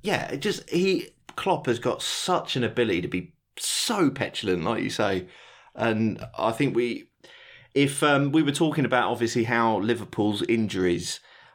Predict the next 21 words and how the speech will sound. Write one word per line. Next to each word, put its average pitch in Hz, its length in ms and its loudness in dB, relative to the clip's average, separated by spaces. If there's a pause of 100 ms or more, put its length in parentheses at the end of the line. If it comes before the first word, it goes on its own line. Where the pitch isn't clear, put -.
(140)
might 104 480 0
affect - 440 -4
them. 73 360 -4 (340)
And 104 420 -2
I 113 100 -2
said 123 320 0
we 196 60 -6
got 80 140 2
to 87 60 -2
calm 92 320 0
down 87 240 0
a 85 60 0
little 87 200 0
bit - 160 -2
last 90 300 -2
week. 69 380 -6
And 92 400 -2
I 101 100 -2
think, 98 540 -4 (440)
while 113 600 2 (800)
obviously 110 720 0